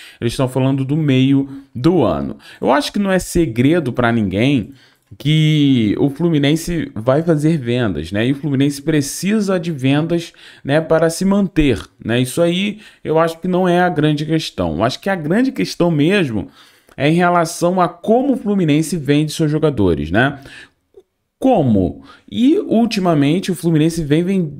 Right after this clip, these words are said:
está vendendo muito mal. Atualmente, só pra você ter ideia, o Fluminense vendeu o Luiz Henrique, um dos principais jogadores, né, por cinquenta milhões de euros,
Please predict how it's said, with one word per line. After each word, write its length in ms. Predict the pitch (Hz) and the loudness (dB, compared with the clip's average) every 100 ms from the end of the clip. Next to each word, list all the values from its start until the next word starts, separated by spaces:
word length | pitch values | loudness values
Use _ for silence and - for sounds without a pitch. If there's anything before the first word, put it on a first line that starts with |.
| 135 - - | -18 -20 -16
está 300 | - - 156 | -14 -4 -2
vendendo 380 | 190 170 147 190 | 0 0 -2 -2
muito 260 | 180 190 247 | -2 -2 -2
mal. 560 | 185 139 151 104 - - _ | 0 2 2 0 -2 -14 _
Atualmente, 720 | - 185 - 165 120 139 160 | -2 -2 0 2 2 2 0
só 160 | - 147 | 0 -2
pra 160 | - 175 | -2 -2
você 240 | 160 151 | -2 -4
ter 180 | 147 127 | 0 0
ideia, 420 | 104 127 151 104 - - | 2 2 2 -2 -8 -12
o 60 | - | -2
Fluminense 360 | 139 143 143 | 2 2 0
vendeu 380 | 151 151 135 139 | -2 -2 0 0
o 40 | |
Luiz 240 | 160 160 160 | 0 -2 -2
Henrique, 420 | 160 135 180 - | 0 0 0 -2
um 40 | |
dos 200 | 151 - | -6 -6
principais 760 | - - 160 147 - 143 165 190 | -10 -4 -4 -4 -4 -4 -2 -2
jogadores, 680 | 165 147 135 131 175 180 - - - _ | -2 0 0 0 -2 -4 -10 -20 -20 _
né, 380 | - 139 170 175 - _ | -2 0 0 -2 -12 _
por 140 | 170 | -2
cinquenta 680 | 165 175 160 - 175 214 214 | -2 -2 -4 -2 -2 0 -2
milhões 520 | 185 160 156 180 160 | -2 -2 0 0 -2
de 200 | 123 110 | -4 -2
euros, 480 | 104 139 170 196 | 0 0 -2 -8